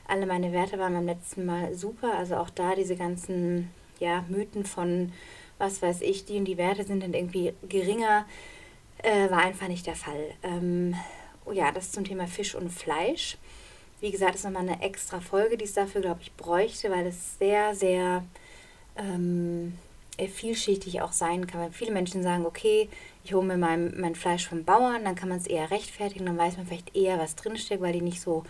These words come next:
hormonvollgestopft sind vielleicht dann die Tiere, oder man weiß dann direkt vom Bauern, wie das, wie er seine Tiere hält.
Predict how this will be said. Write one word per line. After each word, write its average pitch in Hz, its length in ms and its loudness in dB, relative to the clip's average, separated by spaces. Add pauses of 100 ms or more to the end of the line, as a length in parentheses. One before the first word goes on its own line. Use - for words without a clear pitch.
(400)
hormonvollgestopft 208 1500 2
sind 196 220 0
vielleicht 185 380 0
dann 196 100 -4
die 185 100 -6
Tiere, 196 420 2
oder 185 180 2
man 170 140 2
weiß 170 260 0
dann 185 120 0
direkt 175 280 -4
vom 175 160 -4
Bauern, 175 300 4
wie 175 80 2
das, 165 200 -2
wie 190 160 0
er 180 100 6
seine 175 220 2
Tiere 175 300 -2
hält. 190 360 6